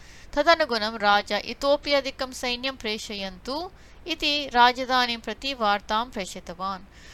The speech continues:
स्वयं च स्थितेन सैन्येन सह अग्रे गत्वा सामन्तस्य उपरि आक्रमणं कृतवान्। सामन्तः अपि युद्धार्थं सज्जः एव आसीत्। अतः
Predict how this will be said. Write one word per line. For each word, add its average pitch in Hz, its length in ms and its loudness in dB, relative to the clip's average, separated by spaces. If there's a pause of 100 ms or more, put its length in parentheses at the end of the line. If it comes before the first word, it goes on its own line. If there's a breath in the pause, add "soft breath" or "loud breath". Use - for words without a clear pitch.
(220 loud breath)
स्वयं 262 500 4
च - 220 -8
स्थितेन 240 720 -2
सैन्येन 202 640 -8
सह 180 320 -6
अग्रे 240 500 0
गत्वा 180 500 -2
सामन्तस्य 214 1200 -4
उपरि 196 460 -2 (100)
आक्रमणं 220 800 -2
कृतवान्। 180 600 -6 (540 loud breath)
सामन्तः 262 800 4
अपि 233 280 -4
युद्धार्थं 208 600 -2
सज्जः 233 520 -6
एव 208 240 -4
आसीत्। 180 440 -4 (420 loud breath)
अतः 220 680 2